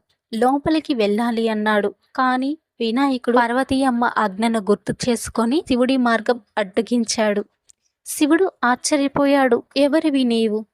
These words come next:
పార్వతీ గృహంలోకి నేనే లోపలికి వెళ్ళకూడదా?" వినాయకుడు ధైర్యంతో ఇలా అన్నాడు, "నాన్నగారు అయినా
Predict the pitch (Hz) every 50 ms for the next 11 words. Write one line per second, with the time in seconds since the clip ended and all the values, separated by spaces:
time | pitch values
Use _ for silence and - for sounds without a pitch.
0 | _ _ _ _ - 220 214 220 220 226 240 - - 254 214 220 233 247 247 269
1 | 262 262 262 262 262 247 - 320 339 - _ _ - 233 233 247 262 285 285 302
2 | 302 262 262 269 269 - 277 277 - 277 226 247 226 226 226 - 226 214 208 -
3 | - 190 208 196 - _ _ _ _ 247 254 247 285 277 269 262 - 233 220 202
4 | 202 - _ _ _ - 202 202 - 202 226 247 233 233 - 247 220 214 208 208
5 | 226 254 262 247 226 220 214 214 208 196 202 214 233 233 233 247 254 269 285 277
6 | - 254 240 240 233 233 226 226 226 226 233 226 220